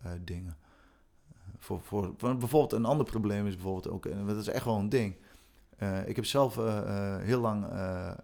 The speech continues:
of heel lang, ik heb vier avondvullende programma's gemaakt voor in de theaters. Dat heb ik ook, eh, eh, eh, altijd geprogrammeerd gehad als cabaret.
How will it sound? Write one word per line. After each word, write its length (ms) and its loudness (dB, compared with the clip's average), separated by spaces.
of 120 -12
heel 180 -6
lang, 220 -2
ik 100 -8
heb 100 -6
vier 380 2
avondvullende 540 2
programma's 440 -2
gemaakt 280 -4
voor 180 -2
in 100 0
de 100 -2
theaters. 600 -6
Dat 120 0
heb 20 2
ik 100 -6
ook, 180 -2
eh, 80 -4
eh, 380 -6
eh, 360 -14
altijd 360 2
geprogrammeerd 640 0
gehad 460 -6
als 420 -4
cabaret. 540 0